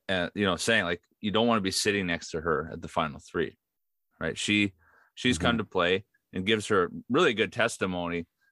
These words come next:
Speaker 1: of, like, "I understand that she is a solid competitor. I don't want her there. I want her gone." Even though that's connected probably with their personal animosity, he understands the kind of player that she is.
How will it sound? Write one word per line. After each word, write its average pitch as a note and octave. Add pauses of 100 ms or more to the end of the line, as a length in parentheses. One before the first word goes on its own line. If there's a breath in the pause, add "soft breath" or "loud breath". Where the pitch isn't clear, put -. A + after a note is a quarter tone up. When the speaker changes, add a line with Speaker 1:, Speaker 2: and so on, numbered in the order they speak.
Speaker 1:
of, E2+
like, F2
"I G#2
understand F#2
that -
she F2
is D#2+
a -
solid F#2+
competitor. E2+
I E2
don't F2+
want E2
her D#2+
there. G#2
I F2+
want F2
her E2+
gone." E2
Even G2 (120)
though F2
that's E2+
connected G#2
probably G2
with E2+
their E2+
personal F2 (400 soft breath)
animosity, F2+
he F2+
understands F2
the D#2+
kind D#2
of -
player D#2
that -
she C#2+
is. D2